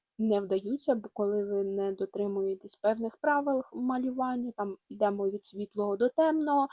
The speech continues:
Я чомусь пішла від темного до світлого, ну, от я не знаю. <laughs> Ну, то такий от результат, що ти зробиш. І це, до речі, мій улюблений матеріал, це акварельні олівці, їх дуже люблю.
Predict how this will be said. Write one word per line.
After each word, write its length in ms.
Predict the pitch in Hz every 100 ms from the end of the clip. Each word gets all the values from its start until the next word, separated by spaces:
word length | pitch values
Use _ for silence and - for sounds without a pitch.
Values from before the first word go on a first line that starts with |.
| - - -
Я 200 | 311 359
чомусь 320 | 320 311 285
пішла 380 | - 285 285 277
від 140 | 254 -
темного 360 | 240 226 214
до 140 | 208 214
світлого, 440 | 214 196 180 180
ну, 340 | 190 254 208 -
от 220 | - 247 - 226
я 260 | 220 233
не 140 | 226 208
знаю. 440 | 196 190 185 196 269
<laughs> 40 | 330 339 311 - 254 - 233 294 - - - - - -
Ну, 480 | 466 508 508 453 403
то 80 | 381
такий 340 | 339 370 359
от 120 | 339 311
результат, 920 | 294 277 262 254 277 277 269 254 -
що 160 | -
ти 140 | 214 202
зробиш. 880 | - 196 208 202 185 254 - - - _ _ _ _ _ _ _ -
І 200 | 269 269
це, 160 | - 240
до 160 | 208
речі, 320 | 214 220 - 214
мій 240 | 214 220
улюблений 540 | 208 208 202 196 196 190
матеріал, 600 | 190 - 196 254 285 294
це 380 | - 208 196 -
акварельні 720 | - 190 196 196 190 190 208 -
олівці, 800 | 202 190 185 - - - 262 285 _ _ _ 214
їх 200 | 214 190
дуже 360 | 214 196 190
люблю. 360 | 190 185 -